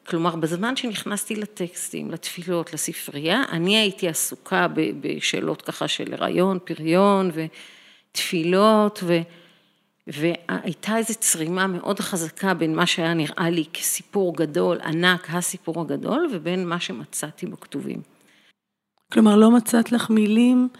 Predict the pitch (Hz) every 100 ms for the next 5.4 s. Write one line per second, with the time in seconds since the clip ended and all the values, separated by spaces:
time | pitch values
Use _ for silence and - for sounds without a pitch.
0 | - - _ _ - 202 196 196 190 190
1 | 196 190 190 185 180 175 - - 202 208
2 | 240 - - _ _ - 208 208 190 196
3 | 185 - - 208 202 190 196 196 196 190
4 | 196 - 220 - 190 196 196 190 208 202
5 | - - 180 185